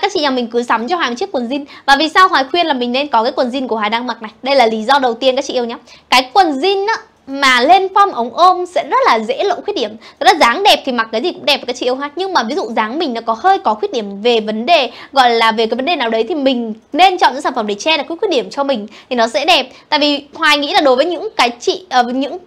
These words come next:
khách hàng, tệp khách hàng mà có ví dụ như thứ nhất là phần đùi của mình hơi tròn này, rồi phần bắp chân của mình hơi tròn, hay là kể cả là chân của mình nó hơi là chân lư, chân cong nhẹ thì mình lựa cho em Hoài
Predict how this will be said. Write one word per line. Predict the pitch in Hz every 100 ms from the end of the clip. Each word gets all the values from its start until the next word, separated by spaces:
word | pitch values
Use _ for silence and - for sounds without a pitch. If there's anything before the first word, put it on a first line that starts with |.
| -
khách | 508 494
hàng, | 392 285 240 220 - _ -
tệp | 302
khách | 480 466
hàng | 294 311
mà | 330
có | 247 226 220
ví | 381
dụ | 285
như | 330
thứ | 311
nhất | 339 415
là | 269
phần | 247 254 240
đùi | 269 254
của | 220
mình | 226
hơi | 262 330
tròn | 330 240 233
này, | 220 220 - -
rồi | 262
phần | 294
bắp | 311 -
chân | 381 349
của | 262
mình | 233
hơi | 240 311
tròn, | 311 247 226 220 - -
hay | 381
là | 392
kể | 269
cả | 240 214
là |
chân | 220 381 381
của | 370
mình | 226 226
nó | 220 220
hơi | 339 392
là | 285
chân | 254 370 381
lư, | 392 392
chân | 392 381
cong | 381 370 359
nhẹ | 370 330 -
thì | 320
mình | 277 285
lựa | 302 311
cho | 247
em | 339
Hoài | 339 302